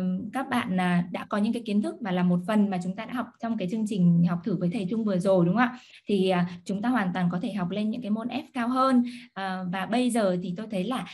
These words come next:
à, các em sinh viên cũng rất là tham vọng và các bạn cũng hoàn toàn có đủ khả năng và năng lực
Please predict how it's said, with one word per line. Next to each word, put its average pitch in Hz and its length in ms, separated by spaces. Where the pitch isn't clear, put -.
à, 175 160
các 262 140
em 254 200
sinh 254 240
viên 247 220
cũng - 200
rất 415 120
là 262 100
tham 277 200
vọng 269 180
và 190 80
các 285 200
bạn 254 180
cũng 262 320
hoàn 220 300
toàn 190 260
có 185 380
đủ 254 240
khả 180 220
năng 240 300
và 208 140
năng 233 220
lực 262 160